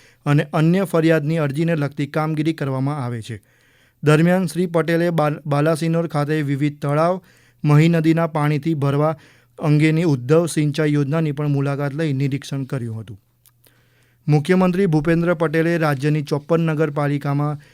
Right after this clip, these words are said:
એકોતેર અગ્નિશમન સાધનો અને વાહનોની ખરીદી માટે ત્રેસઠ કરોડ રૂપિયાના અનુદાનને સૈદ્ધાંતિક મંજૂરી આપી છે.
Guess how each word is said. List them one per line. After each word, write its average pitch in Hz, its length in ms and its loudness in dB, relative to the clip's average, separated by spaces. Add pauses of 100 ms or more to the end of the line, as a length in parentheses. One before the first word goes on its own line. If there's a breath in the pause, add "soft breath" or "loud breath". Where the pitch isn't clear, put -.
(280 soft breath)
એકોતેર 170 460 0
અગ્નિશમન 156 720 0
સાધનો 147 520 0
અને 156 260 0
વાહનોની 151 560 0
ખરીદી 143 360 -2
માટે 143 380 -4 (440 soft breath)
ત્રેસઠ 160 400 0
કરોડ 165 300 0
રૂપિયાના 160 480 0
અનુદાનને 143 540 0
સૈદ્ધાંતિક 156 680 0
મંજૂરી 143 420 0
આપી 123 240 -8
છે. 107 220 -14